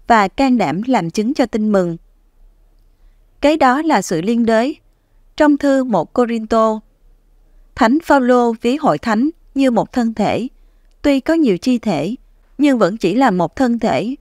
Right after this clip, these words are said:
Rồi Ngài nói, "Nếu một chi thể nào đau, thì mọi chi thể cùng đau. Nếu một chi thể được vẻ vang, thì mọi chi thể cũng vui chung." Vì thế là Kitô hữu, chúng ta không thể không biết đến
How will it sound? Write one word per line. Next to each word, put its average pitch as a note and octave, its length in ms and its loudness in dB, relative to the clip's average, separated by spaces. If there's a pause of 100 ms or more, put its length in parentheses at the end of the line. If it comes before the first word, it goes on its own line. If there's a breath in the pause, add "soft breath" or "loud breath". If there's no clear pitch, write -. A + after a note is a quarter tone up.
(320)
Rồi G3+ 280 0
Ngài F#3+ 200 0
nói, F#3+ 340 -2 (520)
"Nếu C4 140 2
một C#4 220 0
chi C#4 160 0
thể F#3+ 220 0
nào A3 260 0
đau, A3+ 320 0 (300)
thì A3 180 2
mọi F3 240 0
chi B3+ 180 -2
thể F3 220 -2
cùng F#3 260 -2
đau. A3 300 2 (520)
Nếu B3 200 2
một C#4 220 0
chi C4+ 140 2
thể F3+ 260 -2
được G#3 200 -2
vẻ E3 200 -2
vang, A#3+ 320 -2 (440)
thì G3+ 200 2
mọi F3+ 200 0
chi B3+ 180 -2
thể F#3 320 -2
cũng F3+ 260 -4
vui A#3+ 180 0
chung." A3 320 0 (720)
Vì G#3+ 200 2
thế A#3 280 0
là C#4+ 200 0
Kitô B3+ 340 0
hữu, G3+ 360 -2 (500)
chúng D#4 140 0
ta D4 160 2
không B3 240 -2
thể E3+ 140 -2
không B3+ 240 0
biết C#4 200 -2
đến A#3 300 0